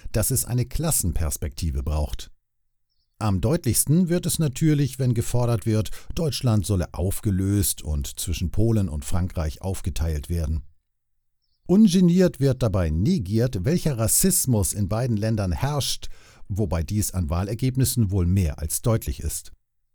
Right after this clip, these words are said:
Als Marxist bin ich vor allem erst einmal der Meinung, dass wir nicht Völker zum Gegenstand unserer Untersuchung oder unseres Bezugspunktes, ob nun positiv oder negativ, machen sollten, sondern Klassen.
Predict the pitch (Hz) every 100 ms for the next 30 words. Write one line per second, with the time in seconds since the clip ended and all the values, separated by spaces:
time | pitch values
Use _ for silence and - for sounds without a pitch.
0 | _ _ _ - 123 127 - 127 110 -
1 | - 220 - - - - 170 123 - 127
2 | 135 160 156 117 135 - 131 123 117 107
3 | 101 110 127 127 120 - - - 107 -
4 | 107 92 110 - - - 131 170 107 82
5 | 107 87 113 117 98 - 95 - 107 90
6 | 87 90 95 87 80 143 156 143 104 90
7 | - 76 67 80 76 80 - 85 - 139
8 | 123 - 117 113 - 107 - - - 87
9 | - 85 82 71 127 120 123 - 110 98
10 | - 71 78 101 104 - 101 87 - 104
11 | 120 110 90 98 101 151 160 - - 117
12 | 117 113 117 131 - - 123 139 - 71